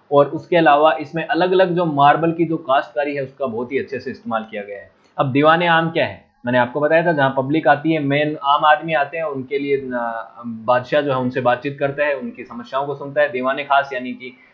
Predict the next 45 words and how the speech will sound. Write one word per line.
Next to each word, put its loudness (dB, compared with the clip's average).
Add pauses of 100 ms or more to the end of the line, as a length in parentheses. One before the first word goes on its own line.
(140)
जो 2
private 2
audience 0
है, -4
जो -4
कि -10 (240)
loyal, 4
जो 2
रॉयल 6
लोग 6
हैं, -4
जो -2
शाही 0
लोग 4
हैं, -6 (280)
जो, 4
अम, -6 (120)
अक-, -2
अम, -2
बादशाह 4
के -4
खास 4
हैं, -2
उनके 0
लिए 4
होता 2
था 2
दीवाने -2
खास, 4
उनके -6
साथ 0
meeting -6
किया -2
करता -6
था। -12 (200)
और 2
ये 2
जो 2
होता 2
था 4
रेक्टेंगुलर 2
hall 0
हुआ 0
करता -12
था, -20